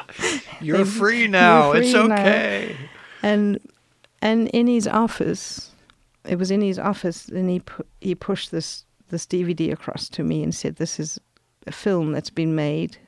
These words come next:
Speaker 2: a documentary film for the first time made of all the Tibetans found in the Himalayas of Nepal."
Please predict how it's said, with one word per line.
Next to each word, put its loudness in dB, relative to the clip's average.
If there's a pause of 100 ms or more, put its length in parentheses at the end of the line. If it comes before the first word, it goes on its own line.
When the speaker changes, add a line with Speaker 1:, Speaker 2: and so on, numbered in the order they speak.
(120)
Speaker 2:
a -16
documentary -4
film -4
for -10
the -8
first -6
time -2
made -2
of -12
all -2
the -4
Tibetans -6 (680)
found -4
in 0
the 0
Himalayas -2
of -10
Nepal." -4